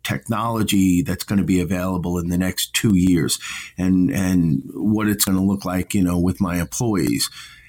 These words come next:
It's, it, it's gotta be a little scary for, for businesses today because, you know, as, as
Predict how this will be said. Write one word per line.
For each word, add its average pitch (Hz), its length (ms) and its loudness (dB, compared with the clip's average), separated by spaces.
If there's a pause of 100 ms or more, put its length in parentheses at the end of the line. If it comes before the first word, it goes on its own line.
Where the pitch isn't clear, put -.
(240)
It's, - 420 -2
it, - 120 -4 (100)
it's - 600 -4
gotta 262 260 0
be 170 120 4
a 120 40 2
little 110 240 2
scary - 720 -2
for, 92 760 -2 (200)
for 92 680 0 (380)
businesses 101 560 2
today 82 600 -4 (340)
because, 101 800 -2 (320)
you 131 140 2
know, 101 120 0
as, 98 140 0
as 104 400 -2